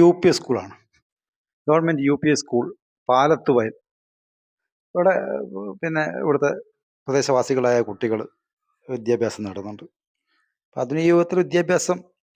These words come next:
ഏ, എല്ലാ സ്ഥലങ്ങളിലേക്കും കടന്നു വന്നു, കേരളത്തിൽ പ്രത്യേകിച്ചും. അങ്ങനെ നല്ല റോഡുകളും അതുപോലെ തന്നെ, ഏ, വൈദ്യുതിയുണ്ട്, നല്ല പ്രകൃതി ഭംഗി.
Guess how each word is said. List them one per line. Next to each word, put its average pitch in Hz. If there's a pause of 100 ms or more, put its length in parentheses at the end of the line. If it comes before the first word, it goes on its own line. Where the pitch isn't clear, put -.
(500)
ഏ, 175 (420)
എല്ലാ 185
സ്ഥലങ്ങളിലേക്കും 165
കടന്നു 131
വന്നു, 117
കേരളത്തിൽ 123
പ്രത്യേകിച്ചും. - (1800)
അങ്ങനെ 190
നല്ല 180 (100)
റോഡുകളും 165 (140)
അതുപോലെ 147
തന്നെ, 135 (300)
ഏ, 139
വൈദ്യുതിയുണ്ട്, 127 (720)
നല്ല 131
പ്രകൃതി 123
ഭംഗി. 120